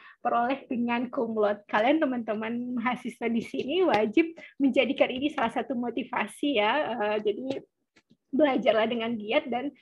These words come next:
Bu Gandhi ini bukan hanya sekedar belajar, yang saya tahu juga sangat aktif di organisasi. Keren sekali bisa, eh, menyeimbangkan, eh,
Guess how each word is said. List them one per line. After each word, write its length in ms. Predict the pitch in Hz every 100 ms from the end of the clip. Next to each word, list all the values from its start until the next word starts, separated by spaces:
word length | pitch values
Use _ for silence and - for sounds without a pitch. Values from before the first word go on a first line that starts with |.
| _ -
Bu 80 | 226
Gandhi 320 | 254 247 262
ini 160 | 277
bukan 240 | 247 233 254 220
hanya 160 | 247
sekedar 480 | 262 - 254 240 240
belajar, 480 | 240 233 214 202 285
yang 160 | 262 233
saya 160 | - 226
tahu 240 | - 226
juga 160 | 220 214 -
sangat 240 | 240 233
aktif 480 | - - - 262 -
di 160 | 220
organisasi. 960 | 170 214 226 226 226 - - - 247 254 -
Keren 240 | 247 233
sekali 400 | 240 - 233 233
bisa, 400 | 277 277 - - - - - _ -
eh, 440 | 247 247 254 254 262 - -
menyeimbangkan, 960 | 285 285 311 294 254 240 240 226 269 294 330 320
eh, 400 | - 226 208 220